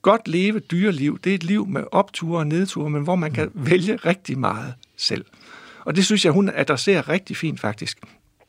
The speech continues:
Speaker 1: Der skriver hun det med, at dyrene har jo ikke mulighed for at vandre. Der vil jeg godt komme med en faglig kommentar, at de der vandringer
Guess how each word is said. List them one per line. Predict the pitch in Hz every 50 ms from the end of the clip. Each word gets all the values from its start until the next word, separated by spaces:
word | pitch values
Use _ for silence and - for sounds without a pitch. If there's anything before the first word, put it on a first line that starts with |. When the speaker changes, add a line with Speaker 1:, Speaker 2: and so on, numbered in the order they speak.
| _ _ -
Speaker 1:
Der | 170
skriver | 170 - 233 233 208
hun | 165 147
det | 175 185
med, | 185 170
at | 151 127 -
dyrene | 196 196 175 135 120 113 - - - - - -
har | - -
jo | 175
ikke | 175 175
mulighed | 190 196 202 180 175
for | - 170
at | 147 127
vandre. | 123 127 165 175 160
Der | 139 175
vil | 185 185
jeg | 160
godt | 160 185 180 -
komme | 175 170 180
med | 170
en | 156 139
faglig | - 160 156 180 190 170
kommentar, | - 131 123 123 - 151 139 123
at | - - 123 -
de | 208 220
der | 226 185
vandringer | 151 127 139 135 160 202 220 - 127 117 107 95